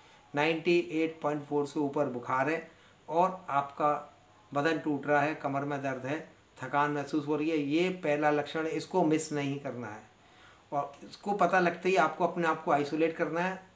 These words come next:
अलग family मेम्बर से, और सिर्फ flask में गर्म पानी बनवा के रख लीजिए और हर चार घंटे में गरारे करें, दबा के गरारे करो गर्म पानी के,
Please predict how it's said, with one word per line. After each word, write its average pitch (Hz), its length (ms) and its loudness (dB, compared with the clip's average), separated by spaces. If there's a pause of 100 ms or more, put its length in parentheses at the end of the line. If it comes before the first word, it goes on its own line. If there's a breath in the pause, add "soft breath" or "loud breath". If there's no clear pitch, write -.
(140)
अलग 156 260 0
family 151 320 -2
मेम्बर 160 300 -2
से, 190 180 -4 (460 loud breath)
और 180 280 2
सिर्फ - 440 -4
flask 175 420 6
में 175 220 2
गर्म 156 260 -2
पानी 156 380 0
बनवा 139 380 -2
के 160 140 -6
रख 131 180 -8
लीजिए 117 360 -10 (1000 soft breath)
और 135 240 -6
हर 190 280 4 (180)
चार 170 280 8
घंटे 156 320 0
में 175 260 -2 (720)
गरारे 151 380 4
करें, 139 360 -4
दबा 147 280 4
के 170 160 -2
गरारे 139 320 0
करो 156 220 -2
गर्म 139 220 -2
पानी 123 260 -4
के, 117 120 -14